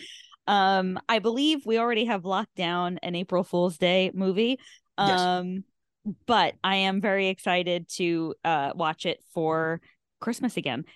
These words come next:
Speaker 1: Um, although it sounds like we've got another Christmas movie we have to add to the list, but Christmas, I feel like, is a season, so
Speaker 2: December,
Speaker 1: we can do
Speaker 2: yeah,
Speaker 1: both
Speaker 2: we
Speaker 1: of
Speaker 2: might
Speaker 1: them.
Speaker 2: have to just do Christmas movies for all of December.
Speaker 1: Yeah, yeah, yeah.
Speaker 2: Yeah. That might be
Speaker 1: Um,
Speaker 2: the move.
Speaker 1: yeah. But, uh, yeah, I mean, I, I,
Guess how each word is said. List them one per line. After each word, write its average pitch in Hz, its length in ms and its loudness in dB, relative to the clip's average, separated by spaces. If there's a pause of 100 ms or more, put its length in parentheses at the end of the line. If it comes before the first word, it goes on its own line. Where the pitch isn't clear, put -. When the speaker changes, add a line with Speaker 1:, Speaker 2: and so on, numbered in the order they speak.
(140)
Speaker 1:
Um, 175 340 2
although 208 240 2
it 196 80 -2
sounds 233 200 0
like 240 120 0
we've 226 140 -2
got 214 140 0
another 208 260 0
Christmas 214 360 -6
movie 185 120 -2
we 185 60 0
have 180 120 -2
to 170 80 -2
add 160 180 -2
to 196 80 -6
the 160 80 -4
list, 160 260 -2
but - 140 -2
Christmas, 427 360 -2
I 294 80 0
feel 294 140 -4
like, 262 140 -2
is 151 100 -4
a 185 40 -6
season, - 520 -4 (200)
so - 200 0
Speaker 2:
December, 196 300 4
Speaker 1:
we 196 40 6
can 185 120 2
do 175 60 4
Speaker 2:
yeah, 180 120 6
Speaker 1:
both 151 80 2
Speaker 2:
we 156 60 2
Speaker 1:
of 170 40 4
Speaker 2:
might 180 100 4
Speaker 1:
them. 170 40 2
Speaker 2:
have 170 100 0
to 156 80 -8
just 147 160 -6
do 151 100 -2
Christmas 151 360 -4
movies 139 240 0
for 147 120 0
all 131 100 0
of 120 60 -8
December. 120 380 -4 (440)
Speaker 1:
Yeah, 156 280 -2 (120)
yeah, 156 160 0
yeah. 113 120 -2
Speaker 2:
Yeah. 95 100 -2 (520)
That 196 260 4 (120)
might 165 80 2
be 143 40 0
Speaker 1:
Um, 135 40 0
Speaker 2:
the 135 60 -2
move. 123 260 -2 (580)
Speaker 1:
yeah. 135 340 -4 (880)
But, 208 200 2
uh, 208 260 2 (180)
yeah, 262 200 -2 (180)
I 202 120 0
mean, 202 260 -2 (840)
I, 175 360 0
I, 175 420 0